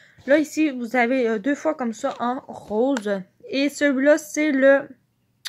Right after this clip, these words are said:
le cinq mille deux cent six,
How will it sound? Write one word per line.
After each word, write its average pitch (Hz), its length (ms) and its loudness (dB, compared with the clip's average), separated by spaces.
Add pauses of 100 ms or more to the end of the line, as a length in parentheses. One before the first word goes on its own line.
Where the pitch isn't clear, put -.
(2000)
le 240 220 4
cinq 320 300 -2
mille 320 720 2
deux 269 160 0
cent - 960 -8
six, - 1000 -8